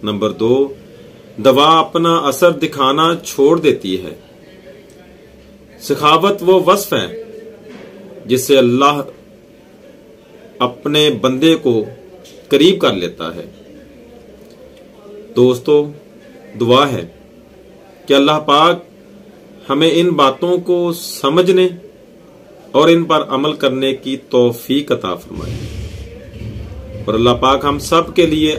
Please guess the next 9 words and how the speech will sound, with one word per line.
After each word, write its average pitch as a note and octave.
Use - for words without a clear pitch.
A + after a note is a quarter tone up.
आसानियां C3+
पैदा G#2
फरमाए। -
आमीन। -
दोस्तों, A#2
दुआओं C#3
में D3+
याद A2+
रखें। F2